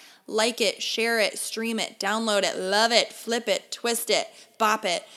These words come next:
And, um, keep listening. Next week, we are gonna be talking about what your poo should and should not look like.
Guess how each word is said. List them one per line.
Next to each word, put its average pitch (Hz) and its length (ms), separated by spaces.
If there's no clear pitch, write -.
And, 214 520
um, 196 480
keep - 220
listening. 240 440
Next 202 240
week, 214 240
we 214 120
are 202 100
gonna 202 160
be 202 100
talking 208 340
about 202 260
what 214 140
your 220 120
poo 247 380
should 233 280
and 220 120
should 220 220
not 214 200
look 220 180
like. 180 420